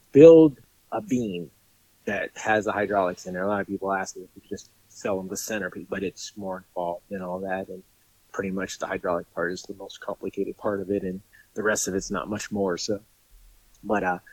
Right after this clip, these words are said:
on the buses, they're kinda cantilevered off to the side with cylinders mounted off to the side, but the part where the torsion springs still tighten up is in the center still. So there's a grub screw that's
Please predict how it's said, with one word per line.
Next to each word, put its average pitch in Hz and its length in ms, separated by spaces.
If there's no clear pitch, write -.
on 113 120
the 110 80
buses, 107 440
they're 110 120
kinda 104 300
cantilevered 107 680
off 101 160
to 98 80
the 98 80
side 104 320
with 87 160
cylinders 101 480
mounted 101 320
off 98 200
to - 60
the 98 80
side, 135 440
but 104 200
the 101 120
part - 340
where 110 180
the 101 140
torsion 139 420
springs 143 560
still - 380
tighten 120 340
up 139 220
is 107 160
in 113 60
the 104 120
center 110 580
still. 92 480
So 101 100
there's 90 240
a 92 40
grub 98 280
screw 101 240
that's 90 260